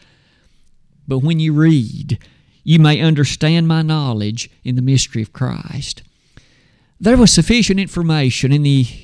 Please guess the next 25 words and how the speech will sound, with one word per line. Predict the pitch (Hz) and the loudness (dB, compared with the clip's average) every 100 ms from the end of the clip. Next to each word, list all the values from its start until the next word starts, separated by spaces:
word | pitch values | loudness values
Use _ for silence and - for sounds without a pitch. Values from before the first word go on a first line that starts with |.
| - | -2
Ephesian | 139 170 170 139 | 0 0 -2 -6
epistle | 135 - 165 139 - 131 | -8 -2 -2 -2 -4 -8
that | 135 135 | -8 -8
they | 170 214 | -8 -8
might | 208 208 | -8 -8
understand | 190 202 202 - 165 139 123 135 160 - - | -8 -8 -10 -12 -10 -8 -6 -8 -8 -12 -18
and | 175 190 190 220 | -8 -6 -6 -6
know | 269 247 | -4 -2
the | 170 | -2
character | 160 - 247 247 170 131 - 117 113 - - | -6 -6 -2 0 2 0 -2 -6 -6 -10 -10
and | 202 208 | -4 -2
the | 185 | 0
greatness | 170 247 247 135 196 190 | 0 0 0 -4 -6 -4
of | 170 | -4
that | 151 190 147 | -6 -6 -6
which | 180 - | -8 -8
had | 175 156 | -8 -8
been | 165 151 - | -8 -8 -12
listed | - 156 147 - - 78 107 - _ _ _ | -8 -4 -4 -6 -12 -16 -16 -20 _ _ _
and | - 147 | -6 -4
that | 165 147 | -4 -2
which | 156 | -2
had | 147 | 0
been | 135 | 0
presented. | 117 113 127 123 107 - | 0 0 2 0 -2 -8